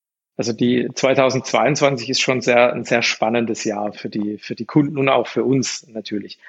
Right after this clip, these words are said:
Aber, und jetzt mache ich so ein bisschen einen, einen Schlag zurück, es gibt tatsächlich für die ein oder andere Kundengruppe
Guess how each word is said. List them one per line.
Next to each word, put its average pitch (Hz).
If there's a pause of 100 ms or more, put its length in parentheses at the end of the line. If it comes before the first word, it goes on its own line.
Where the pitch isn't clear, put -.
(120)
Aber, 208 (320)
und 127
jetzt -
mache 131
ich 123
so 135
ein 120
bisschen 123
einen, 117
einen 123
Schlag 117
zurück, 127 (460)
es -
gibt - (160)
tatsächlich - (180)
für 131
die -
ein 139
oder 131
andere 117
Kundengruppe 196